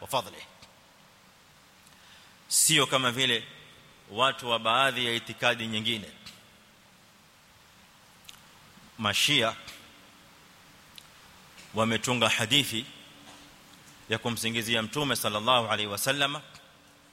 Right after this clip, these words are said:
kwa riwaya ya Muhammad ibn al-Husayn. Hadithi hii wameiweka kwenye vitabu vyao.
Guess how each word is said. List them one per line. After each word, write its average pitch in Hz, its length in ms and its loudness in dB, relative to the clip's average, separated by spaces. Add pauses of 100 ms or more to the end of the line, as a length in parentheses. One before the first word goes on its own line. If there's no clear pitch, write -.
(880)
kwa 127 140 0
riwaya 127 400 4
ya 117 160 0
Muhammad 117 480 -4
ibn 107 160 -8
al-Husayn. 104 420 -10 (1800)
Hadithi 113 320 -6
hii 135 200 2
wameiweka 120 520 0
kwenye 110 220 -6
vitabu 104 360 -8
vyao. 139 400 -2